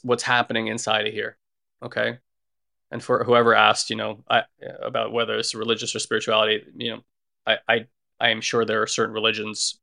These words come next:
or spirituality that, that teach these things. I, I cannot assume to separate anything that humans do from spirituality. We are spiritual entities henceforth. Everything we do is spiritual in nature. Um, you know, your spirituality, to me, that all that means is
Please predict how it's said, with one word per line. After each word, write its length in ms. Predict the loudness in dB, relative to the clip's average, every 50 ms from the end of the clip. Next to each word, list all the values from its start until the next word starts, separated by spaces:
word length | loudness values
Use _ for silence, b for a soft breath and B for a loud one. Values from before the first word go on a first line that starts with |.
| _ _
or 140 | -6 -4
spirituality 800 | -4 -4 -2 -2 -2 0 0 0 0 0 0 -2 -4 -6 -8 _ _
that, 140 | -4 -4 -2
that 160 | -2 -4 -2 0
teach 220 | -2 -2 -2 0
these 220 | -4 -6 -8 -4
things. 320 | -6 -6 -6 -6 -8 -10 B B B B B B _ _
I, 240 | 2 4 4 2 0 2
I 160 | 2 2 2
cannot 440 | 4 0 0 2 4 4 4 2 0
assume 320 | -4 -2 -2 -2 -4 -6 -6 -8
to 260 | -10 -10 -10 -10 -12 -10
separate 480 | -4 -4 -4 -2 -2 -4 -6 -6 -6 _
anything 340 | -4 -4 -4 -4 -6 -8 -10 -10
that 160 | -12 -10 -8
humans 300 | -8 -8 -8 -8 -10 -10
do 120 | -10 -10
from 160 | -10 -10 -12
spirituality. 580 | -10 -8 -8 -8 -6 -6 -6 -6 -6 -8 -10 -12 _ _
We 100 | -12 -8
are 60 | -6
spiritual 420 | -4 0 0 0 0 0 -2 -2
entities 580 | -2 -4 -6 -8 -8 -6 -6 -4 -2 -4 -4 -4 _ _ _ _ _ _ _
henceforth. 480 | 0 0 0 2 0 0 0 0 -2 0
Everything 380 | 0 2 4 4 2 2 2 4
we 100 | 4 4
do 200 | 4 4 4 4
is 120 | 2 0
spiritual 400 | 0 2 0 0 0 0 -4 -2
in 60 | -2
nature. 420 | -2 -4 -2 0 0 0 0 0 b b b b b _ _ _
Um, 420 | -4 -2 -2 0 -2 -4 -6 -12 -18 -14 -10
you 100 | -8 -8
know, 140 | -8 -8 _ _
your 180 | 2 2 4 4
spirituality, 720 | 4 4 4 4 6 6 6 8 8 8 6 4 2 2 0 -4
to 140 | -6 0
me, 240 | 4 6 6 6 4
that 260 | 2 2 2 2 4
all 180 | 4 2 2 2
that 160 | 2 0 -2
means 380 | -4 -4 -4 -6 -6 -10 -14 -8
is 360 | -6 -4 -4 -4 -6 -8 -10